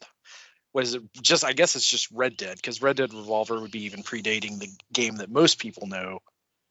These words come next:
by Rockstar. I heard Rockstar is involved with that, but that's two things that are coming up that are video game related that should be very awesome. Like, one, a very awesome Western tale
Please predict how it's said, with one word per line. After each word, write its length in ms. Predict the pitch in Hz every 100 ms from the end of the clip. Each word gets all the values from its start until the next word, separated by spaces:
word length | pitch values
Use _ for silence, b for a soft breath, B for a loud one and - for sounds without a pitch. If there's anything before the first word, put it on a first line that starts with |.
| _
by 140 | 117
Rockstar. 800 | 113 110 104 - - - 110 110
I 20 |
heard 260 | 110 156 117
Rockstar 480 | 117 120 - 120 104
is 120 | 104
involved 460 | 107 - 107 101
with 120 | 101 92
that, 240 | 185 156
but 80 | 117
that's 240 | 190 -
two 240 | - 170 147
things 340 | - 139 123
that 100 | 120
are 60 | 117
coming 360 | - 127 120
up 200 | 113 120
that 140 | - 110
are 60 |
video 280 | 101 110 110
game 320 | 107 110 113
related 520 | 107 104 107 226 226
that 100 | 220
should 300 | - - 185
be 360 | 147 107 98 95 _ _ _ _ _ _ _ _ _ _
very 260 | 156 180 147
awesome. 360 | 156 - 127
Like, 180 | 127 123
one, 240 | 143 180 202
a 60 |
very 300 | 143 147 135
awesome 380 | 139 139 131 110
Western 440 | 123 143 - 107
tale 340 | 95 95 95